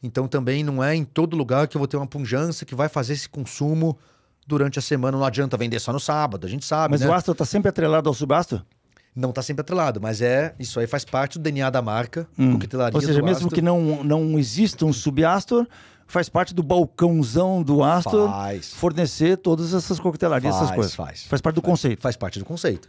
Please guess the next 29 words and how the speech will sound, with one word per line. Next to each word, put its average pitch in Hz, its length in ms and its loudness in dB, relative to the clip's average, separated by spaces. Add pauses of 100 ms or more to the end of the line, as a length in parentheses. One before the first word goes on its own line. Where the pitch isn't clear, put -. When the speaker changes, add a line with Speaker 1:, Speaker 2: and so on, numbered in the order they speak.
Speaker 2:
Hum. 113 240 -2 (140)
Speaker 1:
Então, 110 420 -2 (1040)
e 120 60 -4
ele 117 100 -4
tem 123 80 -6
um 117 40 -2
ticket - 260 -12
médio 127 180 -4
maior. 139 280 0 (520)
Então 113 220 -8
ele 117 100 -4
não 117 80 -4
vai 117 140 -4
entrar 113 400 -6 (220)
em 139 80 -10
todos 117 380 -4
os 113 120 -4
lugares. 143 440 -6 (460)
Então 117 240 -4
tem 139 120 -4
um 120 40 -10
pouco 139 220 -2
da 151 60 0
especificidade 160 580 -4
que - 80 -8
deixa 180 400 0
ele 170 180 -2
mais 160 260 -6
restrito 165 600 -8